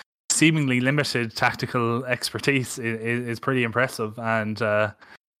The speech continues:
it seems to be something that's more important in this modern game than, than not ne-, necessarily more important, but it's something that seems to be as equally as important as, as the whiz kid brains, uh, or what the Einsteins, as Mourinho calls them, that, that, that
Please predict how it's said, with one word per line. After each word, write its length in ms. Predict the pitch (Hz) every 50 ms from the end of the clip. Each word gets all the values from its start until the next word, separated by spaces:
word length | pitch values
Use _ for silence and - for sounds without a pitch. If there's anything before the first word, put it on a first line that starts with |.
| _ _ _
it 160 | - 113 - -
seems 240 | - 127 131 123 -
to 60 | -
be 80 | 123 120
something 260 | - 127 107 110 113
that's 160 | 110 - -
more 140 | 120 113 113
important 400 | 107 - 123 123 123 113 110 110
in 100 | 107 107
this 160 | 107 107 -
modern 300 | 120 110 107 104 - 113
game 220 | 107 107 107 110
than, 500 | 107 107 104 104 104 104 110 123 120 113
than 400 | 113 113 107 107 104 101 101 101 - - - - - - _ _ - - - - - -
not 240 | - 175 160 147 143
ne-, 100 | 147 143 135
necessarily 420 | 151 147 147 131 - - 143 131 120
more 240 | 123 127 131 143 143
important, 380 | 131 - 170 151 139 156 143
but 100 | 131 120
it's 100 | 113 -
something 200 | - 147 135 131
that 180 | 123 110 - -
seems 280 | - 139 131 117 -
to 100 | - 113
be 240 | 110 113 117 117 117
as 160 | 117 113 -
equally 340 | 123 120 - - 127 113 110
as 140 | 107 - -
important 360 | 113 110 117 110 104 107 104
as, 220 | 107 104 107 - - - - - - _ _ _ _ -
as 240 | 110 107 101 - -
the 80 | 113
whiz 260 | 110 113 117 110 -
kid 260 | - - 120 107 104 -
brains, 520 | - 113 113 113 110 107 107 101 101 107
uh, 180 | 110 104 104 104
or 120 | 107 110
what 160 | 110 110 107
the 100 | 110 117
Einsteins, 500 | 113 110 117 120 113 - - 117 107 104
as 100 | 110 104
Mourinho 300 | 113 113 113 113 110 110
calls 280 | 107 - 107 110 107 -
them, 100 | 107 104
that, 240 | 104 104 113 120 117
that, 260 | 113 113 - - -
that 340 | - 110 107 - - -